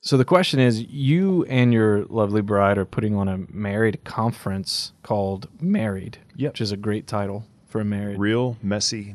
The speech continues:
Speaker 2: beautiful.
Speaker 1: Real, messy, beautiful. Soon, right? It's, like,
Speaker 2: Yep.
Speaker 1: in a
Speaker 2: March,
Speaker 1: couple months.
Speaker 2: March twenty-third.
Speaker 1: But it's here in Lafayette, Louisiana,
Speaker 2: It
Speaker 1: at Saint
Speaker 2: actually
Speaker 1: Pius
Speaker 2: is.
Speaker 1: X Church.
Speaker 2: Mm-hmm.
Speaker 1: Um, so my question is, and it's full, though, apparently.
Speaker 2: It's sold out.
Speaker 1: Yeah.
Speaker 2: Um,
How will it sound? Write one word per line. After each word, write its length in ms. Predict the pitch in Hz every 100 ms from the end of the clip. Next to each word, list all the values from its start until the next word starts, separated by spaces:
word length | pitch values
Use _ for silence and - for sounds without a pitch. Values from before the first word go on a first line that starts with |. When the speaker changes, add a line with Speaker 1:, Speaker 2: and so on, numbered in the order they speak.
| 95
Speaker 2:
beautiful. 360 | 85 87 - -
Speaker 1:
Real, 120 | 113
messy, 240 | 107 - 127
beautiful. 380 | 107 - 90 -
Soon, 480 | - 196 196 - - _ -
right? 260 | 107 117 135
It's, 120 | -
like, 100 | 110
Speaker 2:
Yep. 60 | 98
Speaker 1:
in 300 | 101 101 101 _ -
a 40 |
Speaker 2:
March, 120 | 104
Speaker 1:
couple 180 | 107 110
months. 360 | 131 101 - -
Speaker 2:
March 220 | 98 -
twenty-third. 480 | 95 90 90 90 90 _ _ -
Speaker 1:
But 80 |
it's 100 | 131
here 140 | - 156
in 80 | 135
Lafayette, 340 | 127 123 135
Louisiana, 460 | 131 127 113 110 139
Speaker 2:
It 40 |
Speaker 1:
at 80 | -
Saint 60 | 208
Speaker 2:
actually 120 | 107 90
Speaker 1:
Pius 300 | 107 107 -
Speaker 2:
is. 140 | -
Speaker 1:
X 140 | 110 107
Church. 520 | - 110 127 87 - -
Speaker 2:
Mm-hmm. 80 | 135
Speaker 1:
Um, 440 | 113 104 101 98 - -
so 140 | -
my 80 | 120
question 400 | - 196 202 131
is, 520 | 110 107 107 - - - -
and 120 | 120
it's 120 | 107
full, 240 | - 156 113
though, 240 | 101 92 -
apparently. 420 | - 110 101 98 _ _ _ _ -
Speaker 2:
It's 160 | 113 -
sold 300 | - 127 113
out. 260 | 101 82
Speaker 1:
Yeah. 160 | 104 92 - _
Speaker 2:
Um, 500 | 101 90 87 90 90